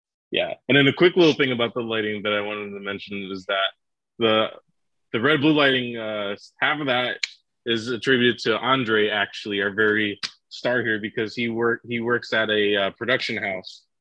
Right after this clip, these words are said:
And, um, at the time, uh, we only had the red light. And then I was like, "Oh, like, uh,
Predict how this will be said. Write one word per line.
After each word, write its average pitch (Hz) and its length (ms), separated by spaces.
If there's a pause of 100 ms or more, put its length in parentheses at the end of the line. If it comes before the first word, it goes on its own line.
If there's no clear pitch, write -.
(480)
And, 110 520
um, 101 340
at 123 120
the 117 80
time, 123 600
uh, 107 60 (140)
we 120 140
only 120 160
had 117 180
the 104 80
red 113 220
light. 139 280 (800)
And 117 100
then 117 120
I 113 80
was 110 100
like, 113 100
"Oh, 120 300
like, 104 160
uh, 101 220